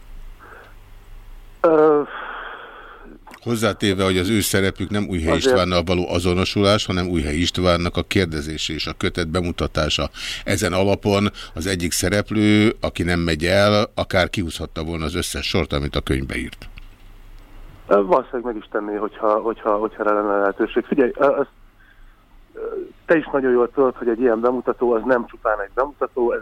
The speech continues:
Speaker 1: egy szimbólum, egy közösségvállalás, és ők most úgy érzik, hogy ebben az új kialakult helyzetben nem vállalhatnak közösséget, pont azért, mert ismerem Újhelyi Istvánt valamennyire, engem is meglepett az, ahogy ő ebbe az ügybe beleállt.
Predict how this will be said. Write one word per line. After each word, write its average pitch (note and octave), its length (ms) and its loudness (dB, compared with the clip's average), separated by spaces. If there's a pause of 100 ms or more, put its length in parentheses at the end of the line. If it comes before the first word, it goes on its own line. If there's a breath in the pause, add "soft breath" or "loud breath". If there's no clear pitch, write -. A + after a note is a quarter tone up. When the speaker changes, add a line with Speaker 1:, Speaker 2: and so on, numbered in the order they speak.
Speaker 1:
egy G#2 80 -6 (100)
szimbólum, A#2 420 0
egy G2+ 160 -4
közösségvállalás, G#2+ 1120 0 (460 soft breath)
és A#2+ 160 -8
ők B2+ 140 0
most A#2 200 -4
úgy A#2+ 140 0
érzik, G#2 340 0
hogy A2+ 140 2
ebben A2+ 240 4
az G#2 120 -2
új A2 240 -4
kialakult G#2+ 440 0
helyzetben G#2+ 520 0
nem A2 140 0
vállalhatnak G#2 440 -2
közösséget, B2 480 0 (320 loud breath)
pont D3 240 2
azért, A#2 260 -2
mert A2+ 180 -6
ismerem A2 360 -2
Újhelyi G#2+ 500 -2
Istvánt G2 360 -4
valamennyire, G#2+ 580 2 (300 loud breath)
engem A2+ 320 0
is G2 120 -10
meglepett G#2+ 480 0
az, G#2 120 0
ahogy G2 240 -2
ő G#2 120 0
ebbe G2 200 0
az G2 120 0
ügybe G#2 220 -4
beleállt. A2+ 420 2